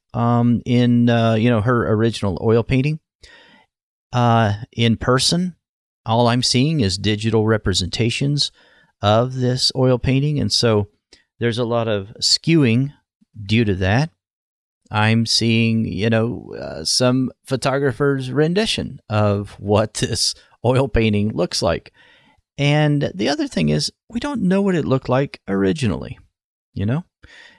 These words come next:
After photography came, came about and, uh, we started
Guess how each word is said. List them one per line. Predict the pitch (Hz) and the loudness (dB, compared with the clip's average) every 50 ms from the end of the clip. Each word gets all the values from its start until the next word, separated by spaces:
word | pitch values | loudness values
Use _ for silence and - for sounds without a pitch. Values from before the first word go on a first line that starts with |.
| _ _ - | _ _ -4
After | - 131 - - - 135 123 120 110 110 | -4 -4 -2 0 2 2 4 2 2 0
photography | - - 120 - 139 127 139 143 139 127 - 127 117 113 107 | -2 -4 -2 0 0 0 0 -2 -4 -4 -2 0 0 0 0
came, | - - - 117 113 110 104 92 - - - | -2 -2 -2 0 0 0 -2 -4 -6 -8 -4
came | - 127 107 101 | -2 0 0 0
about | 98 95 - 95 95 104 107 - - | -2 0 0 2 2 2 0 0 -2
and, | - 107 107 110 110 107 107 107 | -2 0 2 2 2 2 2 0
uh, | 110 107 110 110 110 | 0 0 0 0 0
we | 110 110 | -2 -2
started | - - - 123 113 110 110 107 104 | -4 -2 0 2 2 2 2 0 -2